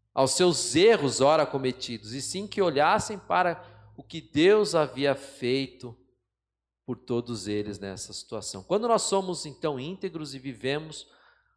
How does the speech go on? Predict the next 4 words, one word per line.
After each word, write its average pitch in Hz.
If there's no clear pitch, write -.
um 139
cristianismo 147
por 147
inteiro, 120